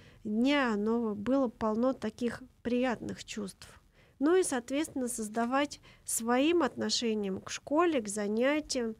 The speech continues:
отношением к учителю тоже позитивный настрой. Потому что от того, как родитель видит, э, школу, от того, как родитель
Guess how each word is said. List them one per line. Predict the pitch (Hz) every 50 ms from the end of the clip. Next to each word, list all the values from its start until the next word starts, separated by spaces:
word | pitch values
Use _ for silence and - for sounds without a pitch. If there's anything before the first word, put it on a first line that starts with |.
| - - - - - - - -
отношением | - 202 214 233 233 240 - 320 311 285 254 220
к | 226 -
учителю | 220 208 - - 294 294 - - 311 254 226 208
тоже | - - 277 285 285 294
позитивный | - - 226 196 202 202 - - 233 214 214 208 202
настрой. | 214 220 208 - - - 208 214 214 202 - - - - - - - - _
Потому | - - - 226 220 226 233
что | - - 220 220
от | 214 -
того, | - 226 226 233 277 294
как | 277 - 269 247 240 -
родитель | 240 233 233 220 233 233 233 - 233 208 196
видит, | 208 233 240 214 220 196 - - - _ - - - - - - - _ _ _
э, | - - 208 208 208 202 202 196 196 196
школу, | 190 - - - - 349 370 381 370 320
от | 247 220 226 -
того, | - 220 214 233 233
как | - 214 202 -
родитель | 208 208 214 208 220 214 - - 220 202 196 190